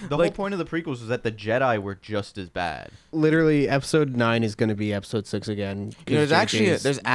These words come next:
Speaker 2: actually
Speaker 3: it.
Speaker 2: a fantastic video. Like, this is actually a good-ass video essay I watched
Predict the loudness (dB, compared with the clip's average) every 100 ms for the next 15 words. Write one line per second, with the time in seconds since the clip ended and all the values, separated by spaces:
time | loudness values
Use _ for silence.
0 | 4 2 2 2 2 0 -2 -2 -2 -8
1 | -4 2 2 2 -2 -10 -10 -8 -2 0
2 | 0 0 -2 -4 -2 2 2 2 -2 -6
3 | -4 -4 0 0 -2 -6 -2 0 0 0
4 | 0 0 0 0 0 -4